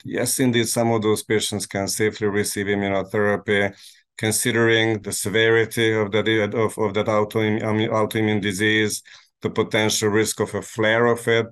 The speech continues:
and also strong collaboration with our colleagues, subspecialty colleagues managing that autoimmune disease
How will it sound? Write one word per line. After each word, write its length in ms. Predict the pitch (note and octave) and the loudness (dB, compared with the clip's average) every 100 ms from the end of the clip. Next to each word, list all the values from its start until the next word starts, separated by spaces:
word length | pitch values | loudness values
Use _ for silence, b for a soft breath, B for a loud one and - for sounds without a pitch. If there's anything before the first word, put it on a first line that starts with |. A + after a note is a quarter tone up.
| B B B - | B B B -2
and 100 | C#3+ | 2
also 560 | E3 - C#3 B2 A#2+ | 2 2 2 2 2
strong 360 | B2+ - A#2+ A2+ | -2 0 2 2
collaboration 960 | A2+ G#2+ A2+ A#2 A#2 B2 A#2+ - A#2 G#2 | 0 0 0 0 2 2 0 -2 -2 0
with 140 | G#2+ | 0
our 120 | G#2 | 0
colleagues, 640 | F#2+ - A2+ A#2+ G#2 F#2+ | -2 0 2 2 0 -2
subspecialty 720 | - G#2 - A#2+ A#2 A2+ A2 G2+ | -4 -4 -2 -2 0 -2 -2 -4
colleagues 480 | G#2+ G2 G2+ F#2+ | -2 -2 -2 -4
managing 560 | G2+ G#2 A2+ A2 G2 G#2 | -2 0 0 0 0 0
that 140 | G2 | 0
autoimmune 520 | G2+ G2+ G2 G#2 G#2 G2+ | 0 -2 -2 -4 -2 -2
disease 480 | G2+ F#2+ G2+ F#2 | -4 -4 -4 -6